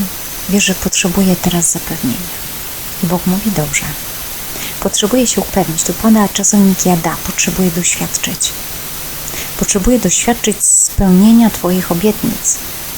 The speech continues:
bo jest to dla mnie w tym momencie bardzo trudne, żeby je przyjąć".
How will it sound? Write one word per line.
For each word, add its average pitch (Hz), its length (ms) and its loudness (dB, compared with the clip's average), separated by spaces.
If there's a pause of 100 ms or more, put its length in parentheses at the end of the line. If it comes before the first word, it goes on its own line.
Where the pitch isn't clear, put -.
(100)
bo 175 120 2
jest 185 200 2
to 214 80 4
dla 208 140 6
mnie 226 160 8
w - 40 0
tym 190 140 4
momencie 185 420 6
bardzo 180 360 2
trudne, 175 420 -2 (540)
żeby 180 280 2
je 202 180 4
przyjąć". 156 680 0